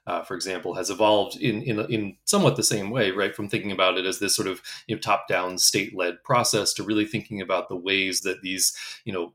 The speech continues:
uh, non-state bottom-up actors are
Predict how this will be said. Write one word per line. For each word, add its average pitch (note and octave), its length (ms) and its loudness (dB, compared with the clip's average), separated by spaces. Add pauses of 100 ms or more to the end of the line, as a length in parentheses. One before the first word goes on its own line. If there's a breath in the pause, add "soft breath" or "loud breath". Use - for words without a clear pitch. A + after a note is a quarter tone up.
uh, G2+ 160 -2
non-state G#2 760 2
bottom-up F#2 600 2
actors F#2 800 0
are F2+ 380 2